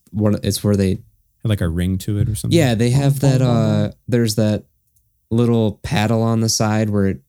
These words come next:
Speaker 1: you can pull the, the little snare coils away from the bottom of the snare, and it
Speaker 2: Mm-hmm.
Speaker 1: gives you more of that doing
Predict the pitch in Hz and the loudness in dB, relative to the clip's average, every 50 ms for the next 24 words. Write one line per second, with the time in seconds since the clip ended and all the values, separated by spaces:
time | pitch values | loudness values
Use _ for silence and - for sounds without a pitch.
0 | _ _ _ _ _ - 110 104 - 104 98 - - - - 110 110 110 107 98 | _ _ _ _ _ -2 -2 0 0 -2 -2 -4 -4 -2 0 2 2 2 2 0
1 | 101 101 95 - - _ _ _ _ _ _ _ - 113 110 92 98 92 - - | 0 -2 -2 -4 -8 _ _ _ _ _ _ _ -2 -2 0 0 0 -2 -2 -4
2 | - 107 104 104 104 - - 113 107 107 110 110 104 104 98 98 104 101 98 - | -2 -2 -2 -2 -2 -2 0 0 2 2 2 0 0 0 0 2 2 0 0 -2
3 | - 104 101 101 92 95 95 92 95 98 98 98 95 92 95 - 95 - - 101 | -2 -2 0 0 -2 -2 -2 -2 -2 0 0 -2 -2 -4 -4 -4 -6 -4 -4 -2
4 | 101 98 104 113 113 - _ _ _ _ _ _ _ _ - 107 98 104 95 87 | -2 -2 -2 -2 -4 -8 _ _ _ _ _ _ _ _ 0 2 4 4 2 2
5 | 92 - - - _ - 117 104 101 110 107 101 101 104 104 104 104 98 78 90 | -2 -6 -12 -10 _ -2 -2 0 0 0 0 2 2 2 2 0 0 -2 -2 -2
6 | 98 - 104 101 101 101 101 107 107 107 107 110 | -2 0 0 2 2 0 0 0 -2 -2 -4 -6